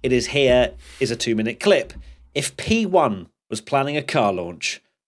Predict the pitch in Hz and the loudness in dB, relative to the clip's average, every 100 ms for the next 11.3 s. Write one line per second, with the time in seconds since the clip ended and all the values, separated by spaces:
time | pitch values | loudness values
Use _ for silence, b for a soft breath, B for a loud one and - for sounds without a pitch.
0 | _ _ 104 139 143 135 123 123 - 95 | _ _ 2 2 2 0 0 -4 -4 -12
1 | 82 - _ _ _ _ - - 269 294 | -12 -18 _ _ _ _ -20 -14 -6 -4
2 | 87 - 175 180 87 - _ _ 156 185 | -4 -4 0 2 0 -4 _ _ -12 -10
3 | - 101 73 _ _ _ _ b b b | -4 -4 -4 _ _ _ _ b b b
4 | b b _ _ 170 143 85 - _ _ | b b _ _ 2 2 0 -8 _ _
5 | - - 160 92 - _ _ _ _ _ | -6 2 2 2 -2 _ _ _ _ _
6 | _ _ _ _ _ _ _ _ _ _ | _ _ _ _ _ _ _ _ _ _
7 | _ - 190 180 147 156 131 123 143 - | _ -2 2 4 4 4 4 4 0 -2
8 | 156 139 - 135 117 - - _ _ _ | 2 2 2 0 -2 -6 -18 _ _ _
9 | _ _ _ _ _ _ _ _ _ _ | _ _ _ _ _ _ _ _ _ _
10 | - - 131 - 123 120 107 104 113 107 | -4 0 0 0 0 0 0 -2 -4 -4
11 | 101 98 | -4 -8